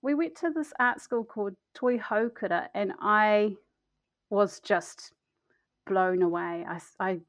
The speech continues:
went home and I said, "Oh, Mum, I've been to this place and it's just so cool." And <laughs> my, my parents were like, "Really?" And they pretty much took me off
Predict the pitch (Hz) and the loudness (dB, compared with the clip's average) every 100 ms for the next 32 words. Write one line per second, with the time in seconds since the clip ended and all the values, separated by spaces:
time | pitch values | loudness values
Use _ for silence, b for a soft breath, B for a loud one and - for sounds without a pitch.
0 | - 196 - - 185 190 180 170 - 190 | -2 -2 -2 0 2 4 2 0 -4 -4
1 | 180 160 190 214 202 202 - B B B | -4 -4 -2 2 2 0 -8 B B B
2 | B - 185 240 233 240 214 208 202 - | B -2 2 4 4 4 0 -4 -4 -10
3 | _ _ _ - 247 226 233 208 - - | _ _ _ -4 0 0 -2 -6 -8 -10
4 | 240 - 262 226 214 - 254 247 214 214 | -12 -2 0 0 -2 0 0 2 -2 -2
5 | - - - 233 226 233 254 - 262 247 | -8 -18 0 2 4 4 4 2 4 6
6 | 247 - 214 185 160 - b b b _ | 6 2 0 4 4 4 b b b _
7 | 196 190 254 554 B B B B _ 214 | -2 4 4 4 B B B B _ 4
8 | 202 220 220 220 - 269 302 190 - - | 6 6 4 2 -2 2 4 4 2 -6
9 | - _ _ _ _ _ _ _ _ _ | -18 _ _ _ _ _ _ _ _ _
10 | _ _ - - - 269 220 196 | _ _ -6 -4 -4 0 2 0